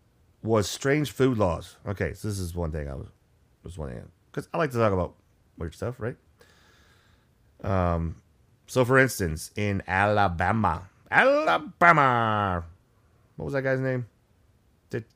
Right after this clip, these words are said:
used to do the football? He'd be like, "It's, uh, University of Georgia versus Alabama." <clears throat> Throughout Alabama, it's illegal for a person to walk down the street with an ice cream cone in their back pocket.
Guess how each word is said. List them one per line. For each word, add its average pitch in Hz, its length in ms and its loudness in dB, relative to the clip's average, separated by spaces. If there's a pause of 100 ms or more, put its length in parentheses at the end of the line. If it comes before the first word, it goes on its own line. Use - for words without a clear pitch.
used 123 180 -12
to 113 60 -12
do 113 160 -4
the 107 160 -4 (320)
football? 110 440 -6 (720)
He'd 120 100 -6
be 117 60 -2
like, 113 160 0
"It's, 185 260 -4
uh, 170 200 -2 (160)
University 208 500 -2
of 202 120 -2
Georgia 101 500 0
versus 98 520 -4
Alabama." 117 1300 2 (1900)
<clears throat> 92 400 -6 (1500)
Throughout 104 300 4
Alabama, 101 640 2 (840)
it's 180 160 -6
illegal 185 300 2
for 107 140 4
a 95 40 2
person 104 300 -2
to 101 60 0
walk 101 240 0
down 110 140 -4
the 120 60 -6
street 95 360 -6
with 85 120 -8
an 78 60 -6
ice 92 220 -4
cream 98 180 -6
cone 87 260 -2
in 85 160 -6
their 85 140 -4
back 85 300 -6
pocket. 82 420 -8